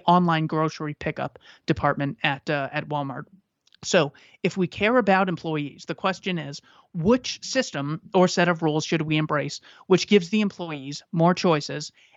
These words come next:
and allows them to build skills which develop a higher wage? And I think the clear answer is a system which allows them to voluntarily associate and disassociate with employers, and one that doesn't have so many crippling taxes and regulations.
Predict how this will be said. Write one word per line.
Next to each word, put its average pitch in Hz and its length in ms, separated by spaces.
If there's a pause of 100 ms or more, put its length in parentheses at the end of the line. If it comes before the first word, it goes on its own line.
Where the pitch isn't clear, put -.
(120)
and 226 240
allows 156 380
them 156 240
to 151 340 (140)
build 180 260
skills 147 560
which 170 280
develop 156 360
a 151 40
higher 151 280
wage? 143 380 (240)
And 196 120
I 190 60
think 190 220
the 180 80
clear 185 280
answer 175 440 (260)
is 165 240
a 151 140
system 160 420
which 151 180
allows 151 360
them 151 180
to 147 300
voluntarily 165 720
associate 196 640
and 185 180
disassociate 147 640
with 151 180
employers, 151 600 (380)
and 254 220
one 160 240
that 156 160
doesn't 170 240
have 156 160
so 208 260
many 220 220
crippling 185 520
taxes 165 460
and 170 240
regulations. 165 720